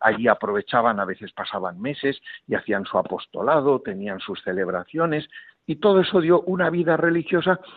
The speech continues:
pero muy volcada hacia la misión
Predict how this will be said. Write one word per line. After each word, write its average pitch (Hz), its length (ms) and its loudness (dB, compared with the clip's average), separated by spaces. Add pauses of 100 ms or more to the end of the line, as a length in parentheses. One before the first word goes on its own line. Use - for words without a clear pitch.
(220)
pero 175 260 8
muy 220 320 2
volcada 175 840 2 (100)
hacia 135 440 -4 (300)
la 120 220 0
misión 160 680 -4